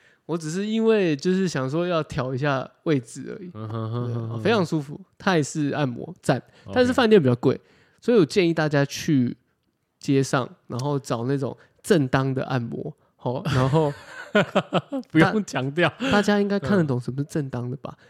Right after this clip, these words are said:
Speaker 1: 就是呢，看起来亮亮的哦，哦，然后里面真的有人在帮妹妹按摩那种，OK 的哦。啊，如果都是
Speaker 2: 我，我觉得那边，
Speaker 1: 暗暗的，
Speaker 2: 对，
Speaker 1: 就不要进去哦。
Speaker 2: 暗暗的，对，暗暗的，然后不然外面就有人穿得很辣的那种，就不太需要进去。
Speaker 1: 你就，你就，也不是不，不，不太需要，你就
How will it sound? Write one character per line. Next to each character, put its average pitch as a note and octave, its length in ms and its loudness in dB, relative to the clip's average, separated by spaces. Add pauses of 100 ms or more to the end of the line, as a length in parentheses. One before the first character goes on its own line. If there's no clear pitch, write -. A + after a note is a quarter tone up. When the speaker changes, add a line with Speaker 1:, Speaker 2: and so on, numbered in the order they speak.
(120)
Speaker 1:
就 A#3 140 -6
是 A3 180 -6
呢， F3+ 200 -2 (180)
看 A3+ 160 0
起 D#3+ 80 -2
来 C#3 60 0
亮 E3+ 220 0
亮 D#3+ 280 0
的 C3+ 100 0
哦， C3+ 340 -2 (260)
哦， C3 180 -8
然 C3+ 80 -2
后 G3+ 60 2
里 D#3+ 140 2
面 F3 180 4
真 E3+ 160 -2
的 F3 60 0
有 C3+ 100 0
人 A#2+ 100 -4
在 C#3+ 100 -4
帮 C#3+ 200 -4
妹 C#3+ 160 -2
妹 B2 100 -4
按 C#3 160 -6
摩 A#2+ 200 -8
那 A#2+ 100 -4
种， D3+ 320 -12
OK A#3 380 -4
的 G3+ 120 0
哦。 F#3 300 -2 (240)
啊， - 200 -4
如 B3+ 100 2
果 G#3 100 6
都 G#3 160 8
是 F3+ 80 10
Speaker 2:
我， F3 80 10 (320)
我 E3+ 100 6
觉 A#3 80 8
得 B3+ 160 8
那 C4+ 140 8
边， G3 120 6
Speaker 1:
暗 A#3 100 10
暗 A#3 140 2
的， G#3 120 -10
Speaker 2:
对， E3+ 140 6
Speaker 1:
就 F#3+ 160 8
不 G3 120 4
要 E3+ 160 6
进 E3+ 160 4
去 D#3 280 2
哦。 C3+ 80 2
Speaker 2:
暗 C3+ 60 -2
暗 - 20 -2
的， C#3+ 60 0
对， C3+ 140 0
暗 F3 160 0
暗 F#3+ 160 4
的， D3+ 120 4
然 C3 100 4
后 D#3 80 4
不 D#3+ 100 2
然 E3 120 6
外 E3+ 120 4
面 E3 180 2
就 D#3 100 0
有 C3 120 4
人 A2+ 120 0
穿 B2+ 160 2
得 B2+ 60 2
很 G#2 180 -4
辣 B2 180 0
的 G2+ 80 -6
那 A2 120 -2
种， F#2 160 -6
就 G#2+ 160 -8 (180)
不 - 100 -12
太 A2 140 -2
需 D3 140 -4
要 D3 80 4
进 G#3+ 140 4
去。 A3 60 4
Speaker 1:
你 F#3 60 -2
就， F3 140 -8
你 D#3 160 2
就， F#3+ 340 0 (140)
也 D3+ 140 0
不 D#3+ 80 -2
是 C4+ 100 0
不， - 260 -8
不， F3+ 180 0
不 - 140 -8
太 F#3+ 140 2
需 D#3 160 -4
要， C3 120 0
你 C3 100 -6
就 E3 200 2